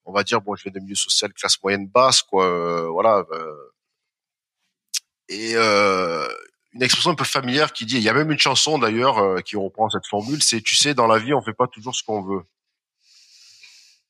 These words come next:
Et j'ai souvent entendu cette phrase, et, et en fait, c'est une phrase qui, qui m'exaspère et que, et, et justement, j'ai envie de dire, oui, dans la vie, on peut faire ce qu'on veut. Alors, évidemment,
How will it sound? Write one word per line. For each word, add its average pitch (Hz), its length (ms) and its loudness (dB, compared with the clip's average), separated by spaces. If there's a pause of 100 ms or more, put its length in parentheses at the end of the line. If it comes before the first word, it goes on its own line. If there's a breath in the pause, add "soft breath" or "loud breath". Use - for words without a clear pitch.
(440)
Et 92 100 -8 (120)
j'ai - 260 -2
souvent 175 220 4
entendu 165 200 4
cette 139 200 2
phrase, 139 380 4
et, 95 360 -2 (240)
et 135 60 2
en 131 60 0
fait, 170 100 2
c'est 147 80 2
une 127 60 -2
phrase 151 260 2
qui, 117 220 -8
qui - 140 -8
m'exaspère 131 800 2
et 113 100 0
que, 107 380 -2 (1400 loud breath)
et, - 220 -20
et 107 100 -6
justement, 147 360 4
j'ai 127 80 4
envie 123 180 2
de 117 60 -8
dire, 131 160 4
oui, 139 200 -2
dans 117 180 4
la 120 100 8
vie, 120 200 -2
on 123 120 0
peut 139 240 0
faire 107 180 -2
ce - 80 0
qu'on 98 160 -4
veut. 92 340 -6
Alors, 90 300 2
évidemment, 120 600 2